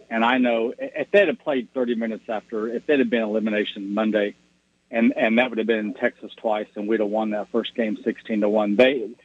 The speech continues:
they were ready to pack it up and head to Austin last night, and I don't know.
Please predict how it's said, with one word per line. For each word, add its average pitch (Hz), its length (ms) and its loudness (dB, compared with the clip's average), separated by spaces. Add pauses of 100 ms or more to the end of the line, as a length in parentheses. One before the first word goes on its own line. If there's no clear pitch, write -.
(460)
they 147 300 4
were 147 180 4
ready 127 340 2
to - 140 -20
pack 117 320 -8
it 110 80 -10
up 104 200 -10
and 104 80 -16
head 110 160 -8
to 104 60 -10
Austin 104 400 -6
last 98 280 -12
night, 104 260 -6
and 110 120 -2
I 127 160 2
don't 139 200 0
know. 117 360 -4